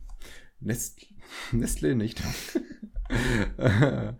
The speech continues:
es ist so schrecklich. Äh, Nerestan, äh, Ritter Nere-, Nerestan, also wegen dem Voltaire-Stück, was im ur-, ursprünglichen Text,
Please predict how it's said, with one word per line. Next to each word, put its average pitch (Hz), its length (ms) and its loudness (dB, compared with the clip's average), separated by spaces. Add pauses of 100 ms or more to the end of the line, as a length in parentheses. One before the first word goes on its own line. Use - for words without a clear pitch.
(320)
es 107 320 6
ist - 160 -10
so 113 80 0
schrecklich. - 480 -8
Äh, 104 500 6
Nerestan, 127 600 4
äh, 110 80 0
Ritter 107 320 2
Nere-, 107 240 2
Nerestan, 123 500 2
also 98 300 -4
wegen 95 100 -2
dem 90 120 -6
Voltaire-Stück, 110 600 0
was 107 140 -6
im - 260 -6
ur-, 117 160 -4
ursprünglichen 113 520 -2
Text, - 360 -10